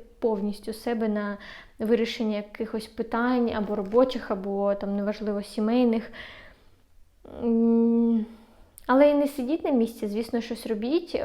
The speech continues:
про-, проте вам кажуть, як ніби, ну, <laughs> може, як не з царського такого, е, м, барського плеча все робіть.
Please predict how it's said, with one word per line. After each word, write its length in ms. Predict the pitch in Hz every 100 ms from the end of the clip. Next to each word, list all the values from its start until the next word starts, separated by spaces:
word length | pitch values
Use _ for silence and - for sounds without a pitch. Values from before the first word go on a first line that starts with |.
| 220
про-, 120 | - 208
проте 420 | - 214 - 262
вам 480 | 226 220 220 214 214
кажуть, 480 | 233 247 240 226
як 220 | 220 - - - - - -
ніби, 560 | 226 240 226 226 220 220 - - - - - - - - - - - - - _ - _ _ - - _ _ _
ну, 260 | 247 262 226
<laughs> 40 |
може, 260 | 247 254 233
як 420 | 233 240 - -
не 200 | 240 254
з 40 | 247 - -
царського 960 | - 240 240 - - 226 220 220 214 208
такого, 500 | - - 220 214 202 - - - -
е, 60 |
м, 800 | 220 214 208 208 202 214 214 220
барського 640 | 208 202 233 226 - 220 202
плеча 500 | - 220 220 247 302
все 280 | 311 - 202
робіть. 400 | 208 196 196